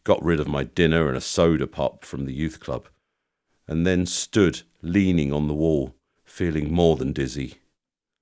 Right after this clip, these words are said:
The next thing I remember is finding myself on the bathroom floor and my mother shouting out my name very loud. "You're having spasms.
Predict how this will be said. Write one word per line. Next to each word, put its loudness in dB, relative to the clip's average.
The -6
next 0
thing 4
I 6
remember 2
is -10
finding 2
myself -4
on -4
the -6
bathroom -2
floor -4
and -8
my -2
mother -2
shouting -4
out -6
my -6
name -4
very -2
loud. -4
"You're 0
having -4
spasms. -8